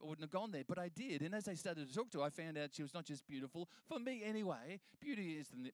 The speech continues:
beho-, the eye of the beholder. She was, just wasn't beautiful on the outside. I thought, "She's, she's also pretty, pretty good on the inside. She's pretty beautiful on the inside. Lovely nature, good." And so, you know, marriage,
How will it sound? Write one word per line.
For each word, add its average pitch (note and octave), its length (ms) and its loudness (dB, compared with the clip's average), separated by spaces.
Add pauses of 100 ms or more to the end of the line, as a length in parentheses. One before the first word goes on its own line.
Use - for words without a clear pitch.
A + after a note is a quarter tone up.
beho-, A#2 320 -2 (240)
the B2 80 -8 (140)
eye A#2+ 160 -4
of G#2 60 -6
the G#2+ 80 -4
beholder. G2+ 340 -8 (340)
She - 140 0
was, A3 100 0
just G#3 140 2
wasn't E3 240 0
beautiful D3 220 0
on C3+ 40 -4
the C3+ 100 -2
outside. D#3+ 380 2
I D#3 60 0
thought, D3+ 200 -2
"She's, - 300 -10
she's E3 220 -8
also G#3 240 -4 (120)
pretty, F3 200 -4 (480)
pretty F3+ 160 -6
good E3 160 2
on F#3 100 4
the G#3+ 120 0
inside. C4+ 280 -2
She's C3+ 180 -4
pretty F#3 220 -4
beautiful F#3+ 380 -6
on F#3 100 -4
the F#3 80 -8
inside. F3 380 -8
Lovely G#3 300 -2
nature, D#3+ 380 -10
good." C#3+ 120 -10 (360)
And G3+ 120 -6
so, G3+ 160 2
you F3 180 2
know, B2+ 140 -2
marriage, D3 580 -4